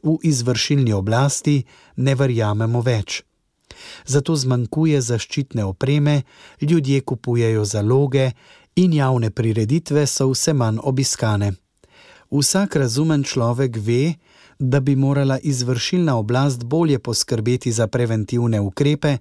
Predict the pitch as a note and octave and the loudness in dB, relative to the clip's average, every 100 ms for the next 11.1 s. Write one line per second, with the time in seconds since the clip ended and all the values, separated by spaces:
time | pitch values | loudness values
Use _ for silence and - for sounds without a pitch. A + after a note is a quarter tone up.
0 | - - - - - F#3+ - C#3+ C#3+ - | -6 -20 -20 -6 -4 -2 0 0 0 -4
1 | - C3+ - B2 B2+ C#3 - - B2 - | -4 -4 -2 -2 0 0 -4 -2 -4 -4
2 | B2 A2 C3+ C3+ B2 A2+ - A2+ A2 G#2+ | -4 -4 -2 0 0 -2 -2 0 0 0
3 | A2 - G#2 G2+ G2+ - A#2 A#2 - G#2 | -2 -2 -2 -2 -2 -2 0 -2 -4 -4
4 | - G#2 F#2 _ _ - _ - - - | -4 -6 -10 _ _ -20 _ -20 -20 -6
5 | C#3 C3+ B2+ B2 A#2+ C#3+ C#3+ - A#2 A#2 | -4 0 0 2 2 2 0 0 -2 0
6 | A2+ G#2+ C3 C#3+ C3 C#3+ C3 A2 G2+ C3 | -2 0 0 0 0 0 0 -2 0 -2
7 | G#2+ - B2 A2+ - A2+ G2+ B2 A2+ G2 | -2 -4 -2 -2 0 -2 0 2 0 -2
8 | - - _ _ - _ - C3 A#2 B2+ | -8 -12 _ _ -20 _ -4 -2 0 0
9 | - - _ _ _ _ D3 C#3+ F3 - | -2 -10 _ _ _ _ 2 2 0 -2
10 | C#3+ B2+ A#2 B2 A2 B2 A#2 A#2+ A2 G#2+ | 0 0 0 0 0 -2 -2 0 0 -2